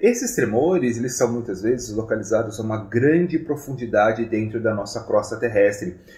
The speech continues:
e estão relacionados com essa movimentação natural da placa tectônica. Isso ocorre porque a nossa crosta terrestre,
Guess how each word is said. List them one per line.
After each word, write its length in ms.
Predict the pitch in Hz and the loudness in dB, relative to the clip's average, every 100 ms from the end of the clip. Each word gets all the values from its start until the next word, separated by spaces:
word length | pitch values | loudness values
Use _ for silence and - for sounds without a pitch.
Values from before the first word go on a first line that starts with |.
| - | -8
e 60 | 196 | -6
estão 260 | 180 180 170 | -2 0 0
relacionados 960 | 151 131 - 101 110 131 139 104 - | 2 0 0 -2 2 2 2 -2 -8
com 180 | - 143 | -12 -10
essa 220 | 139 - | -10 -10
movimentação 960 | 127 139 175 214 190 160 135 120 - 110 | -6 -2 0 0 0 0 0 -2 -2 -4
natural 580 | 107 107 123 98 117 - - - - | -4 0 2 4 2 -6 -18 -10 -4
da 100 | 120 | 0
placa 340 | 117 117 127 | 2 2 2
tectônica. 880 | 131 127 - 127 123 107 107 - - _ _ _ | -2 -6 -4 -2 0 -2 -4 -4 -8 _ _ _
Isso 540 | 131 180 - - - - | -4 -2 -4 -6 -10 -14
ocorre 600 | 104 127 135 147 120 101 - | -8 0 6 6 4 -10 -8
porque 480 | 208 202 - 101 - | -6 -4 -2 -2 -2
a 100 | 107 | -4
nossa 440 | 101 135 180 - - | -2 -2 -2 -4 -2
crosta 420 | 117 120 120 107 | 4 4 2 -8
terrestre, 760 | - 85 104 117 117 - 87 | -8 2 4 4 0 -10 -16